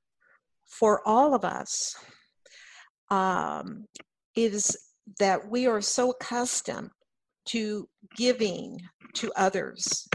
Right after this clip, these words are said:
and serving others. What message can we give to men and women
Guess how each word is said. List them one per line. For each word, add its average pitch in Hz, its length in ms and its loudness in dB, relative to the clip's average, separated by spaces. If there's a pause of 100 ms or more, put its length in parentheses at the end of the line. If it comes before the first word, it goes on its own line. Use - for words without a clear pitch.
and 190 120 -2
serving 208 520 2
others. 175 680 -4 (840)
What 262 360 2
message 277 760 0
can 214 340 0
we 240 360 -4
give 185 480 0 (680)
to 208 580 -2 (760)
men 226 340 6
and 220 220 4
women 208 560 2